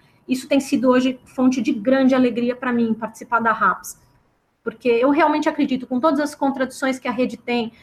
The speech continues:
com todas as dificuldades que a política, eh, tem in-, intrincadas na sua, na sua essência, eu creio que a gente vai conseguir, sim,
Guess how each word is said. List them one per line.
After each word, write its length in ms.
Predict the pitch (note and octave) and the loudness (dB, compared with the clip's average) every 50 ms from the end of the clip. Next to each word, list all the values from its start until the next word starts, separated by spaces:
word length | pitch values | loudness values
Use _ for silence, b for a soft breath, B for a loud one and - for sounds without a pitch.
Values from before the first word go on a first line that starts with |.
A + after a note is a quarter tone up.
| b b b _ | b b b _
com 100 | - B3 | -6 -2
todas 180 | C4 C#4+ A#3+ | 0 0 2
as 100 | C#4+ C4+ | 2 0
dificuldades 580 | A#3 B3+ B3+ C4+ C#4 - G#3+ G3+ B3+ B3+ B3+ - | 0 -2 -6 -8 -8 -8 -4 -2 -2 -2 -2 -4
que 80 | - C4 | -10 -12
a 40 | |
política, 680 | - - B3 A#3 A3 C#4+ D4 C#4+ - - - - A3 - b b b b b b _ _ _ _ _ | -10 -4 -4 0 2 2 0 0 -6 -14 -12 -12 -12 -12 b b b b b b _ _ _ _ _
eh, 140 | - - - - _ _ _ | -10 -10 -10 -10 _ _ _
tem 200 | - C4+ C4+ C4+ C4 | 0 2 4 6 6
in-, 640 | C4 B3+ B3+ - - B3+ - - - - - C4 | 6 4 4 2 -6 -10 -10 -8 -10 -6 0 0
intrincadas 800 | B3+ B3+ C4+ C#4 C4+ B3+ - - C4+ C4+ C4+ B3 A3 G#3+ G#3+ G#3+ | 2 2 4 2 0 0 2 4 4 4 4 4 0 -4 -6 -6
na 140 | A#3+ A3+ A3+ | -6 -6 -6
sua, 360 | - - B3+ A#3 G#3+ G3 - | -8 -4 -2 -2 -2 -2 -2
na 120 | A3 G#3+ | -6 -6
sua 160 | G#3+ - B3+ | -6 -6 -8
essência, 600 | A#3+ B3 - - C#4 D4+ D#4 D4+ D4 - - - - _ _ _ _ _ _ _ _ _ _ _ _ _ _ _ | -8 -8 -6 -4 -4 -2 -2 -4 -6 -10 -16 -20 -20 _ _ _ _ _ _ _ _ _ _ _ _ _ _ _
eu 160 | A#3 B3+ C4 | -2 -2 -2
creio 340 | - - C#4+ C4 C4 C4 B3+ | 0 2 2 4 4 4 2
que 60 | C4+ | 0
a 40 | C4 | 0
gente 200 | B3+ C4+ B3+ A#3+ | 0 0 -2 0
vai 180 | A#3+ C4+ D4 C#4+ | 0 0 0 0
conseguir, 440 | D#4 D4 D4 - C4 G#3+ A3 B3+ | -4 -4 -4 -6 -8 -4 -4 -4
sim, 420 | B3+ - - - B3 B3 B3+ C4 | -4 -6 -6 -4 -2 0 -2 -2